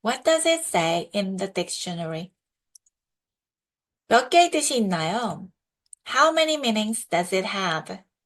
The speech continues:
How many meanings does it have? 사전에 나와 있는 예문을 읽어보세요. Please read the sample sentence in your dictionary.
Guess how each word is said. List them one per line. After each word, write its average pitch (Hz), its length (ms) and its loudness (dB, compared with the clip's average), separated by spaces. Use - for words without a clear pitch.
How 226 180 6
many 269 200 0
meanings 254 500 -4
does 190 260 -2
it 226 160 4
have? 143 640 -4
사전에 339 400 4
나와 208 300 4
있는 220 200 0
예문을 190 380 -4
읽어보세요. 190 880 -4
Please 226 400 0
read 214 280 0
the 196 160 0
sample 240 420 -4
sentence 185 540 -6
in 175 200 -6
your 180 180 -6
dictionary. 170 760 -10